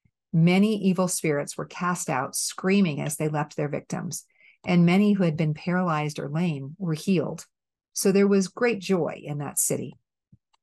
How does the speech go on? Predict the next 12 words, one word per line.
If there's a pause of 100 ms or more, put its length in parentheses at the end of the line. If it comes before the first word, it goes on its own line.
(220)
A
man
named
Simon
had
been
a
sorcerer
there
for
many
years,